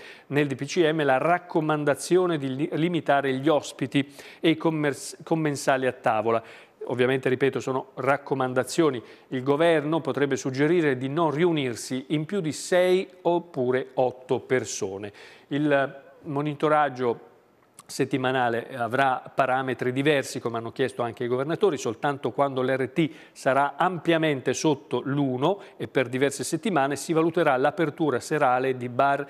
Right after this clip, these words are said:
e ristoranti, palestre e centri estetici. La vigilia di Capodanno,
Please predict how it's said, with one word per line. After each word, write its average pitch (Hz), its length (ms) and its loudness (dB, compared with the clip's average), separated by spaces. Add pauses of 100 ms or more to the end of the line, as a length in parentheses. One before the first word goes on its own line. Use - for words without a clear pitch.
(200)
e 135 100 0
ristoranti, 143 640 0
palestre 135 800 0
e 160 160 0
centri 107 640 -8
estetici. - 840 -2 (440)
La 131 80 0
vigilia 160 320 2
di 160 80 4
Capodanno, 147 840 0